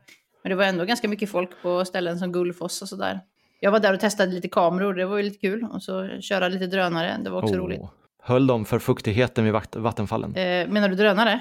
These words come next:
Speaker 2: Ja, kamerorna också. För det var, det är ju väldigt blött vid vattenfallen, även om vi var där, eh, när det regnade dessutom. Men den här vattenfallsångan drar ju in och du är inte torr på en fläck om du inte har rätt kläder på dig.
Speaker 1: Nej.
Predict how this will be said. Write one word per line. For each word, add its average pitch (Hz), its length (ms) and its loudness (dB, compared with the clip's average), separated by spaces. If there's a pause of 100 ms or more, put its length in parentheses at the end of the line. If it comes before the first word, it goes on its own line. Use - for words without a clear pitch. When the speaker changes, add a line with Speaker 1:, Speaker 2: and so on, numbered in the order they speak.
(120)
Speaker 2:
Ja, 104 260 2
kamerorna 107 380 0
också. 117 280 -2
För 95 160 -4
det 120 60 4
var, 113 100 4
det 113 60 2
är 113 80 2
ju 120 60 6
väldigt 127 240 4 (100)
blött 139 320 0
vid 113 200 0
vattenfallen, 107 640 -2
även 110 280 -4
om 110 300 -6 (220)
vi 113 280 -2
var 123 100 4
där, 107 420 -2
eh, 113 60 -6
när 117 300 -2
det 113 100 0
regnade 127 420 2
dessutom. 113 640 -4
Men 113 240 -4 (300)
den 113 200 -2
här 107 120 0
vattenfallsångan 110 1600 -2
drar 110 220 2
ju 107 100 0
in 117 340 -4 (380)
och 113 360 -4
du 113 180 0
är 110 40 2
inte 110 260 0
torr 107 260 -2
på 110 120 -2
en 104 100 -2
fläck - 260 -2
om 113 80 -2
du 110 60 -2
inte 101 120 -4
har 104 60 2
rätt 104 140 -2
kläder 107 200 -2
på 104 120 -6
dig. 101 120 -8 (360)
Speaker 1:
Nej. 190 420 -4